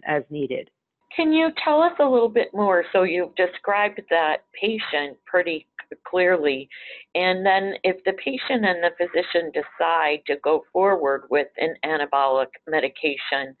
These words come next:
Speaker 2: can you help us understand what that looks like, the treatment,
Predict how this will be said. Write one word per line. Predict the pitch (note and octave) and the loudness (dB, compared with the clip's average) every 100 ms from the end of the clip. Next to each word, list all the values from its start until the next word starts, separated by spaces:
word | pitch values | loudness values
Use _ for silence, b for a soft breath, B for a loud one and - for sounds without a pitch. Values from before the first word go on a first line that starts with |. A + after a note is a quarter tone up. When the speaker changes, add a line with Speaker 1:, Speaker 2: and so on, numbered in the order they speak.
| B B B - | B B B -4
Speaker 2:
can | A3 | 0
you | G#3+ A#3 - | 4 2 0
help | F#3 F#3 | -4 0
us | G3+ F3+ - - - | 0 0 -6 -16 -4
understand | E3 F3 F3 D#3+ - D#3+ D#3+ D#3 D3 B B B _ _ _ D#3 | -4 0 0 -2 -2 0 0 -2 -4 B B B _ _ _ -2
what | F3 F3+ | 0 0
that | F#3 D#3 - | 0 -2 0
looks | D#3 D#3+ - - | -2 -2 -4 -2
like, | A#2+ B1 _ - _ _ - | -2 -2 _ -20 _ _ -4
the | |
treatment, | C#3+ - E3+ D3 D3 | -4 -4 -6 -4 -6